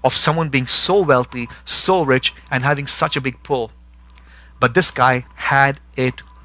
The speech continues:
all. And not just entertainment and money, it says, "And he had many concubines, the delight of the sons of man." Um, in First Kings chapter eleven, it says that he had three hundred concubines. Who are these concubines?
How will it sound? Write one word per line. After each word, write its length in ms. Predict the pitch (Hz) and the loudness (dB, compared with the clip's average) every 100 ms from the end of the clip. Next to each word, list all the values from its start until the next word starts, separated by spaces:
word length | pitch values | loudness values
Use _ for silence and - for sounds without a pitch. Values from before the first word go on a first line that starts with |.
| - - | -14 -6
all. 320 | 120 107 98 - - - - - - - - - - - - - - - - | -4 -4 -12 -20 -20 -20 -20 -20 -20 -20 -20 -20 -20 -20 -20 -20 -20 -20 -4
And 100 | 120 | 2
not 200 | 135 156 | 4 4
just 240 | 151 - - | 2 -2 -2
entertainment 520 | 135 147 151 143 127 | -4 -2 -2 0 0
and 80 | 120 | 2
money, 220 | 147 151 | 2 2
it 80 | 127 | -2
says, 140 | 135 - | -6 -2
"And 140 | 127 | -2
he 40 | 139 | 0
had 140 | 127 | -2
many 220 | 123 143 | -2 -4
concubines, 840 | - - 185 170 - 101 101 - - - - - - - | -4 -2 -2 -2 -6 -6 -4 -8 -8 -20 -20 -20 -20 -14
the 60 | 117 | -6
delight 460 | 131 131 147 165 | 0 4 4 2
of 80 | - | -4
the 60 | 120 | -2
sons 300 | - 135 120 | 0 0 -2
of 80 | 110 | -4
man." 320 | 127 120 107 - - - | -2 -2 -4 -14 -20 -8
Um, 300 | - 120 117 - | 2 2 2 -4
in 120 | 135 | -8
First 280 | 123 160 160 | 0 2 2
Kings 180 | 156 135 | -2 -2
chapter 220 | 143 131 | -2 0
eleven, 300 | 117 156 143 | 2 2 0
it 80 | 123 | -2
says 200 | 147 135 | -2 0
that 120 | 131 | 0
he 120 | 147 135 | -2 -4
had 140 | 120 - | -4 -6
three 180 | - 175 | -12 -10
hundred 380 | 151 151 135 - | -4 -4 -4 -6
concubines. 600 | 139 135 139 117 110 - | -2 -2 -2 -4 -2 -4
Who 140 | - 160 | -2 -2
are 40 | |
these 160 | 165 - | -2 -2
concubines? 640 | 156 156 - 156 175 165 | -2 -2 -2 -4 -4 -8